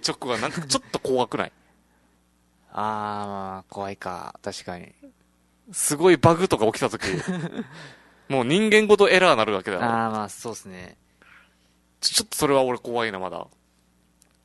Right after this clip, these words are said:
Speaker 1: まあ、コンタクトぐらいだったら、まあ、視力劇的に低下するだろうけど。
Speaker 2: うん、うん。あ、じゃあ、まあ、コンタクトで。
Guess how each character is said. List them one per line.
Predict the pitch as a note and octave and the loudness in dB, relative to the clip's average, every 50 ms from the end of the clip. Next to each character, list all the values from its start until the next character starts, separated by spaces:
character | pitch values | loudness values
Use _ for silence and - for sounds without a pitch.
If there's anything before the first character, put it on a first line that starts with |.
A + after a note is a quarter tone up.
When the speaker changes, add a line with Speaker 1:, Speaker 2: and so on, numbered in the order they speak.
| _ | _
Speaker 1:
ま | - - D3 | -12 -12 -12
あ、 | - | -8
コ | - - A3 A#3+ | -4 -2 -2 -2
ン | B3+ B3 | -4 -8
タ | - _ - - | -14 _ -20 -20
ク | - - - | -20 -20 -12
ト | _ A#3+ G#3+ | _ -8 -8
ぐ | G3+ G3+ A3+ | -6 -4 -2
ら | A3+ A3 | -2 0
い | G#3 | 0
だ | G3 | -2
っ | F3+ | -2
た | - A2+ | -4 -4
ら、 | G2+ | -4
ま | G#2+ | -4
あ、 | G#2+ | -2
視 | - - F#3+ G#3 | -2 0 0 2
力 | G#3+ A#3 - - D3 - - - - _ _ _ - - _ - | 0 0 0 0 0 -2 -2 -6 -14 _ _ _ -20 -20 _ -8
劇 | C#3 C3+ - - | -6 -6 -6 -4
的 | - F3+ D#3 E3+ | -6 -6 -6 -4
に | E3 D#3+ D#3+ C3+ | -6 -8 -8 -6
低 | - - D3+ D3 | -2 -2 0 0
下 | - C#3 | 0 -4
す | - | -6
る | D3+ D3 | -2 0
だ | C3+ | 0
ろ | A2 F#2+ | 0 0
う | |
け | F2+ F#2+ | -4 -8
ど。 | - A#1 D2 - _ _ _ - - - - - - - _ _ - - - - - - - - - - _ _ _ _ _ _ - | -10 -10 -12 -14 _ _ _ -20 -20 -20 -20 -20 -20 -20 _ _ -20 -20 -20 -20 -20 -20 -20 -20 -20 -20 _ _ _ _ _ _ -20
Speaker 2:
う | - | -16
ん、 | G#2 | -14
う | G#2 | -14
ん。 | G#2 F#2 G#2 B2 A2+ G#2 G#2+ G#2+ G#2 G#2 G#2+ G#2 G#2 F#2 - - | -14 -14 -14 -12 -12 -10 -10 -10 -10 -10 -10 -12 -12 -14 -14 -14
あ、 | F#2+ F#2 | -14 -12
じ | F#2+ G2 | -10 -10
ゃ | F#2 | -12
あ、 | |
ま | F2+ F2+ | -12 -12
あ、 | - | -14
コ | - - | -12 -12
ン | C3 B2+ | -12 -10
タ | - G#2+ | -10 -10
ク | - - | -10 -12
ト | - F2+ | -14 -16
で。 | E2 E2 E2 | -16 -16 -20